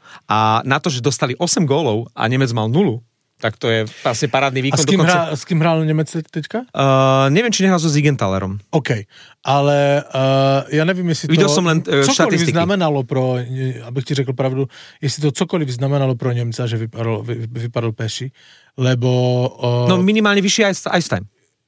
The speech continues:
Speaker 2: No,
Speaker 1: Vieš?
Speaker 2: no, áno, ale ten by si na tom lede vydobil tak či tak. Eh,
Speaker 1: Pri Kifovi
Speaker 2: eh,
Speaker 1: si nie som istý, Pavlíku.
Speaker 2: počuj, eh, ja sledujem, akože a ja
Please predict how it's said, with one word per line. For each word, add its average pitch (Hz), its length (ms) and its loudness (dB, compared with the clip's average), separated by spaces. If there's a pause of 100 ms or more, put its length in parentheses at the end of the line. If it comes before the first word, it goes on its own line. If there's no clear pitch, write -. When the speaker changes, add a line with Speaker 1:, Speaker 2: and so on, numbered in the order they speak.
(140)
Speaker 2:
No, 185 140 -4
Speaker 1:
Vieš? 214 240 0 (160)
Speaker 2:
no, 214 320 0 (100)
áno, 151 460 0
ale 147 320 -2
ten 180 260 -2
by 170 140 -2
si 151 260 -2
na 143 160 -2
tom 139 220 -2
lede 139 160 0
vydobil 131 400 -2
tak 117 160 -6
či - 160 -8
tak. - 320 -18 (640)
Eh, 147 240 -2
Speaker 1:
Pri 135 160 -2
Kifovi 139 400 4
Speaker 2:
eh, 135 100 0
Speaker 1:
si - 160 -4
nie 120 140 0
som 120 180 0
istý, 110 300 -2
Pavlíku. 104 180 0
Speaker 2:
počuj, 165 300 0
eh, 139 1000 0 (320)
ja 139 680 2 (600)
sledujem, 165 680 0
akože 135 320 -6
a 131 140 -6
ja 135 140 0